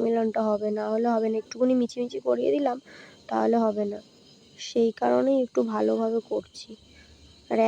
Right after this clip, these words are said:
একলা তো আমার চুলও খুলে গিয়েছে, প্রবলেম হচ্ছে। খোপা করা ছিল, ক্লিপ দেওয়া ছিল না, খুলে গেছে চুল। দেখো শুধু একবার ফুলটা দেখো, মন ভরে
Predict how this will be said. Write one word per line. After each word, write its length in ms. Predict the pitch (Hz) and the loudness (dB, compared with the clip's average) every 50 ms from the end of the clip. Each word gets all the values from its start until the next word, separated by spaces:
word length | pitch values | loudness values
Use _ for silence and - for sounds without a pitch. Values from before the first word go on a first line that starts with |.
| 226 220 | 2 0
একলা 220 | - - 262 285 285 | 0 0 0 0 2
তো 40 | - - | 2 2
আমার 140 | 277 294 - - | 2 2 0 2
চুলও 260 | 294 285 285 294 302 302 - | 2 2 4 4 4 2 2
খুলে 220 | - 240 220 - - 151 | 0 0 2 2 0 2
গিয়েছে, 240 | 156 - 214 - 226 - - | 0 -2 0 -2 -4 -4 0
প্রবলেম 440 | - 240 247 269 247 294 277 262 254 247 226 | 2 4 6 6 6 6 6 4 4 2 0
হচ্ছে। 340 | 233 - - - - - - - _ _ - - - - - - _ - - - 494 453 - - - - | -2 -6 -8 -6 -6 -6 -6 -6 _ _ -20 -20 -20 -20 -20 -20 _ -10 0 2 2 2 2 -4 -10 -2
খোপা 300 | - 294 - - 311 294 294 302 | -2 -2 0 2 2 4 4 4
করা 180 | 294 294 311 311 - | 4 4 2 2 2
ছিল, 100 | 320 330 349 - - | 0 0 0 0 2
ক্লিপ 200 | 285 277 269 240 247 | 2 2 2 2 2
দেওয়া 160 | 277 269 285 285 - | 2 2 2 2 0
ছিল 120 | 302 285 294 302 | -2 -2 0 0
না, 60 | 311 - - | -2 -4 -2
খুলে 200 | - 254 226 214 208 | -4 -2 0 0 0
গেছে 180 | 202 208 - 220 - | 0 -2 -4 -8 -12
চুল। 140 | - - 240 226 - _ - - - - - - - - - - - - - - - - - - - - - - - - - - - - - - - - - - - - - - - - - - - - - - - - - - - - - - - - - - - - - - - - 240 214 214 | -12 -12 -12 -12 -12 _ -20 -20 -20 -20 -20 -20 -20 -20 -20 -20 -20 -20 -20 -20 -20 -20 -20 -20 -20 -20 -20 -20 -20 -20 -20 -20 -20 -20 -20 -20 -20 -20 -20 -20 -20 -20 -20 -20 -18 -16 -14 -14 -12 -12 -12 -12 -12 -12 -12 -12 -12 -12 -14 -16 -20 -20 -20 -20 -20 -20 -20 -20 -12 -10 -6 -4 -2
দেখো 240 | 214 202 - - 240 - | -4 -4 -6 -10 -10 -6
শুধু 240 | - 240 202 190 220 214 220 - - 226 | -6 -6 -6 -4 -8 -8 -8 -6 -6 -6
একবার 340 | 208 208 - 208 - 226 220 - | -6 -6 -4 -2 -2 -2 -2 -4
ফুলটা 320 | - 226 220 214 - - 240 208 233 | -6 -6 -6 -4 -2 -4 -2 -2 -2
দেখো, 220 | 226 202 - - 247 233 220 220 | -4 -4 -4 -4 -4 -2 -2 0
মন 180 | 226 233 240 254 254 233 | 2 2 4 4 4 4
ভরে 200 | 220 214 202 208 | 4 2 2 2